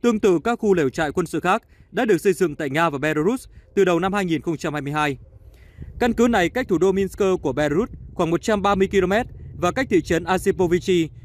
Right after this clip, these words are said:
khoảng hai mươi ki-lô-mét về phía tây bắc, nơi có nhiều cơ sở quân sự, bao gồm một khu huấn luyện và kho đạn. Căn cứ này trước đây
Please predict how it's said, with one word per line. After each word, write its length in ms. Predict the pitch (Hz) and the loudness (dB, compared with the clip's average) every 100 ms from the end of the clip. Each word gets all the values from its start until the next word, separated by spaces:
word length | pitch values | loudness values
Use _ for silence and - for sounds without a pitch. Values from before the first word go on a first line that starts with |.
| - | -4
khoảng 180 | 196 156 | -2 0
hai 140 | 202 | 0
mươi 120 | 196 190 | 0 2
ki-lô-mét 360 | 196 180 220 - | 2 2 0 0
về 140 | 147 | -2
phía 180 | 127 160 | -2 -2
tây 160 | 180 | 0
bắc, 180 | 165 214 - - - - | 0 -2 -4 -16 -14 0
nơi 160 | 220 | 2
có 120 | 220 | 2
nhiều 200 | 226 208 | 2 2
cơ 160 | 160 190 | 2 0
sở 160 | - 147 | 0 -2
quân 160 | 156 | -2
sự, 240 | 135 170 - - - | 0 -2 -2 -12 -8
bao 160 | 185 233 | -2 2
gồm 200 | 208 170 | 2 2
một 160 | 165 - | 0 0
khu 200 | 214 180 | 0 2
huấn 140 | 185 | 2
luyện 200 | 220 165 | 2 0
và 100 | 131 | -2
kho 120 | 151 | -2
đạn. 220 | 143 139 - - - - - - | 0 -2 -4 -16 -20 -20 -20 -4
Căn 160 | 214 202 | -2 2
cứ 140 | 196 | 2
này 200 | 214 170 | 4 0
trước 160 | 190 240 | -2 -2
đây 260 | 196 180 | 2 2